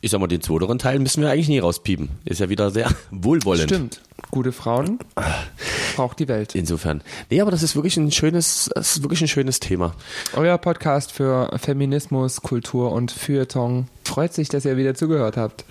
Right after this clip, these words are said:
Speaker 1: Genau. Und in diesem Sinne verabschieden wir uns das an dieser Stelle. Die letzten Worte gehen wieder, äh, immer über die fantastische Frau Likör,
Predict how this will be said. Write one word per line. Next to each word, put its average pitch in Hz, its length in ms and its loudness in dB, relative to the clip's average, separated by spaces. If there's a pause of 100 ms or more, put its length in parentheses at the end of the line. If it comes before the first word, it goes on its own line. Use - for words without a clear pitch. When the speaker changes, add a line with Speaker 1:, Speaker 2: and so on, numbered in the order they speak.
(100)
Speaker 1:
Genau. 82 280 4
Und 92 240 0
in 90 100 2
diesem 113 200 4
Sinne 101 240 2
verabschieden 127 600 2
wir 117 140 4
uns 110 140 -2
das 110 120 -2
an 95 140 2
dieser 123 200 4
Stelle. 113 240 2
Die 104 80 0
letzten 123 360 2
Worte 131 180 4
gehen 127 240 2
wieder, 107 520 4
äh, - 80 0
immer 110 340 2 (580)
über 156 380 4 (220)
die 101 60 2
fantastische 104 520 2
Frau 92 240 2
Likör, 82 440 2